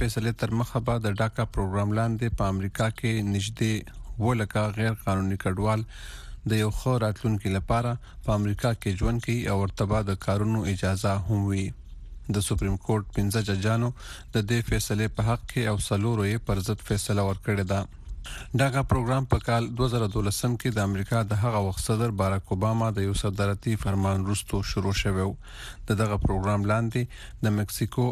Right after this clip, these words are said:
او مرکزي امریکا نه د خپلو میندو پلرونو سره امریکا ته راغلي هغه ماشومان چې څه قسمه اسناد نه لري، دوی ته په امریکا کې د صحت بیمه، د صحت بیمه یا انشورنس، ډرایوینګ لایسنس او نور حکومتي مراعات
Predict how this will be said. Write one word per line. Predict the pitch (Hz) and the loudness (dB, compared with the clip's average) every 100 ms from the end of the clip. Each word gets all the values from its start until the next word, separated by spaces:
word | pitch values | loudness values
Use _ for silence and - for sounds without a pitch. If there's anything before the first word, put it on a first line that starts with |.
| 117 | 2
او | 110 | 2
مرکزي | 107 104 104 101 120 120 107 | 2 2 0 2 0 2 2
امریکا | 101 95 113 113 117 | 0 0 0 2 2
نه | 117 - - - - 101 | -2 -2 2 2 2 0
د | 104 | 0
خپلو | - 113 104 110 | 0 2 2 2
میندو | 120 117 107 - | 2 2 0 0
پلرونو | 104 113 120 - | 2 2 0 0
سره | 120 120 101 | 0 2 2
امریکا | 101 98 117 113 113 | 0 0 0 0 0
ته | 98 | 0
راغلي | 95 113 110 107 | 0 0 0 2
هغه | 113 104 92 | 2 2 2
ماشومان | 90 - 110 117 123 | 0 0 2 2 0
چې | - - - - 113 | -6 -16 -14 -6 -2
څه | - 117 | -2 0
قسمه | 127 - 127 127 107 | 0 0 0 0 -2
اسناد | - 120 117 - 104 | 2 2 2 2 2
نه | 127 | 2
لري، | 113 107 127 - - - 104 | 2 2 -2 -4 -16 -6 0
دوی | 123 127 | 0 2
ته | 127 - | 0 0
په | 107 | 0
امریکا | 98 98 120 120 | 0 0 0 0
کې | - 123 104 | 0 -2 0
د | 101 | 0
صحت | 110 110 113 - - - - - - 107 | 2 2 2 -2 -2 -2 -2 -8 -2 2
بیمه، | 101 110 131 - - - - - | 2 2 0 -6 -16 -16 -16 -2
د | 110 107 | 0 2
صحت | 113 117 107 - | 2 2 2 0
بیمه | 104 113 117 | 2 2 2
یا | 98 98 | 2 0
انشورنس، | 92 101 98 117 120 - | 0 2 2 2 0 -2
ډرایوینګ | 104 95 101 98 | 0 0 0 0
لایسنس | 95 - 117 110 - | 0 0 0 0 0
او | 98 | 2
نور | 107 110 107 | 2 2 0
حکومتي | - 98 95 - 113 107 | 0 0 0 0 0 2
مراعات | 95 98 101 107 | 0 2 0 -2